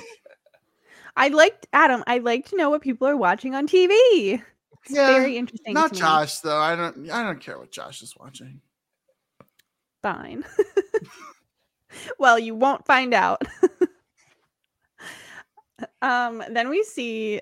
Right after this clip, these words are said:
Speaker 1: uh, White Josh and Daryl in Daryl's new office with all of his stuff. It's super crowded. I don't remember having, him having all of this stuff in his old office, but I guess it was bigger, I guess.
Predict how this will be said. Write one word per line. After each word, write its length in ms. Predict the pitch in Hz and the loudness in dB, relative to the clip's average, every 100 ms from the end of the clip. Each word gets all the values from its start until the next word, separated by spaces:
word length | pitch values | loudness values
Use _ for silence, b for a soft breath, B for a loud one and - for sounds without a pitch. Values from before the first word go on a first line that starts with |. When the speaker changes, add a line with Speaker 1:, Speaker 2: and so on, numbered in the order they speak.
| - | -8
Speaker 1:
uh, 400 | 214 196 180 175 - | -6 -4 -4 -6 -6
White 340 | 220 254 240 | 0 0 0
Josh 500 | 269 233 226 226 247 | 2 4 4 2 -2
and 180 | - 220 | -8 -8
Daryl 420 | - 202 202 202 | -4 -2 0 -2
in 140 | 190 208 | -4 -6
Daryl's 380 | 208 214 233 220 | -4 -2 -4 -6
new 180 | 240 - | -8 -6
office 800 | - 269 285 269 277 277 - - | 2 2 2 0 0 -2 -12 -16
with 140 | 208 226 | -12 -6
all 140 | 220 254 | -2 0
of 60 | |
his 140 | 269 - | -2 -8
stuff. 380 | - 220 214 233 | -4 0 0 -2
It's 160 | 190 | -10
super 400 | - - 302 330 | -12 -4 -2 -2
crowded. 680 | 294 240 202 202 202 196 196 - b b b b b _ _ - | 0 4 4 4 0 0 -4 -12 b b b b b _ _ 2
I 60 | 294 784 | 4 6
don't 100 | 262 | 4
remember 460 | 262 277 302 214 | 4 4 6 4
having, 400 | 226 254 240 220 - | 4 2 0 -4 -6
him 160 | 233 | -2
having 340 | 254 277 247 - - | 0 0 -2 -4 2
all 200 | 277 302 | 4 6
of 100 | 254 | 2
this 180 | 226 220 | -2 -4
stuff 360 | - 220 220 | -2 -2 -2
in 80 | 208 | -10
his 140 | 202 | -10
old 220 | - 190 196 | -6 -6 -2
office, 600 | 185 311 - 151 214 - | 0 0 0 -4 -4 -8
but 100 | - | -4
I 80 | 196 | -4
guess 300 | 190 190 240 | 0 -2 -2
it 60 | 240 | -6
was 180 | 226 | -6
bigger, 680 | 196 - 339 294 175 185 247 _ - | -10 -4 -2 0 -2 -4 -8 _ -12
I 100 | 185 | -6
guess. 480 | 170 180 254 - | -4 -4 -6 -14